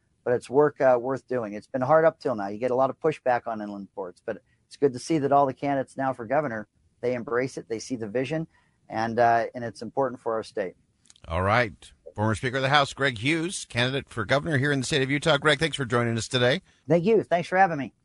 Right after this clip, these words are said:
Speaker 2: All right. If you're just joining us, uh, you are listening to a live forum, uh, for the Republican Party's nomination for governor in the state of Utah. I'm Boyd Matheson, opinion editor of the Deseret News and host of Inside Sources here on K S L News Radio.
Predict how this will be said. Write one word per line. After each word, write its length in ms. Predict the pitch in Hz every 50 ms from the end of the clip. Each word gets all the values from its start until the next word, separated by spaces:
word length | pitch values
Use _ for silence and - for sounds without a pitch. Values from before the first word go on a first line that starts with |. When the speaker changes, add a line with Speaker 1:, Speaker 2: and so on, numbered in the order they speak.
| _ _ -
Speaker 2:
All 80 | 147
right. 120 | 185 175 160
If 60 | 139
you're 60 | 160
just 220 | 147 202 190 -
joining 320 | - 196 190 190 190 180 156
us, 260 | 131 117 - - -
uh, 200 | 120 110 110 110
you 140 | 113 117 120
are 100 | 117 117
listening 460 | 117 127 151 - - 160 131 110 104
to 360 | - - 123 117 110 110 104 92
a 320 | 92 110 110 110 107 104 101
live 640 | 101 101 107 117 139 147 127 101 98 90 73 - - _ _
forum, 540 | _ 120 117 117 113 120 139 180 175 165 135 120
uh, 220 | 101 78 85 87 82
for 400 | - - 98 95 92 90 87 82
the 320 | 76 87 87 82 80 78
Republican 640 | 73 80 85 80 - 143 143 131 120 - 107 92 87
Party's 420 | - 107 110 104 98 98 95 90 85
nomination 600 | 107 104 104 101 98 101 101 95 - 110 101 98
for 160 | - - 101
governor 340 | 85 90 110 110 113 131 131
in 100 | 139 127
the 60 | 104
state 300 | 95 - - 120 117 110
of 140 | 110 95 90
Utah. 400 | 104 135 151 - - 165 185 220 - - - - _ _
I'm 180 | - 117 117
Boyd 220 | 98 113 117 113 101
Matheson, 480 | 110 107 117 123 - 123 - 147 139
opinion 380 | 117 92 - 139 143 127 110 104
editor 220 | 104 107 104 104
of 100 | 95 87
the 80 | 78 92
Deseret 480 | 78 113 107 92 104 107 107 110 - -
News 560 | 101 110 127 139 160 180 190 165 - - - -
and 320 | 85 95 95 90 87 85 80
host 320 | 87 135 135 113 - -
of 100 | 98 85
Inside 420 | 104 104 101 - 113 101 98 90 -
Sources 360 | - 117 117 107 110 101 87
here 160 | 110 110 104
on 140 | 98 95 87
K 180 | - 104 98
S 140 | 95 90 -
L 120 | 107 101 98
News 280 | 98 95 95 82 87
Radio. 420 | 101 110 110 110 113 113 110 101